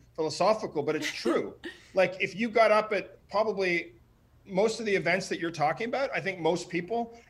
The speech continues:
Speaker 1: unless you're a jerk, obviously, <laughs> you know what I mean? And I've been to a lot of sport events where people have good intentions, but they don't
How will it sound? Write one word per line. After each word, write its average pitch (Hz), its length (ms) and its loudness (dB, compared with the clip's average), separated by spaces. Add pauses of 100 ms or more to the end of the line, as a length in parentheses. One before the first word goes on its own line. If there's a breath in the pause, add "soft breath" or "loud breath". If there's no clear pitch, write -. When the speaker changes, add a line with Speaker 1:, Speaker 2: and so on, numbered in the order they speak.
Speaker 1:
unless 240 320 0
you're 208 140 4
a 147 140 -2
jerk, - 400 0
obviously, 143 480 -2 (100)
<laughs> 370 800 2
you 233 140 -2
know 233 80 6
what 226 100 4
I 214 40 0
mean? 220 240 6 (300 loud breath)
And 214 120 6
I've 233 260 4
been 240 140 0
to 220 80 4
a - 20 2
lot 208 220 6
of 190 40 -2
sport 311 300 0
events 170 320 0
where 180 100 -4
people 226 300 -4
have 180 260 -2
good 185 160 2
intentions, 185 760 -4
but 190 180 -6
they 185 100 0
don't 180 240 2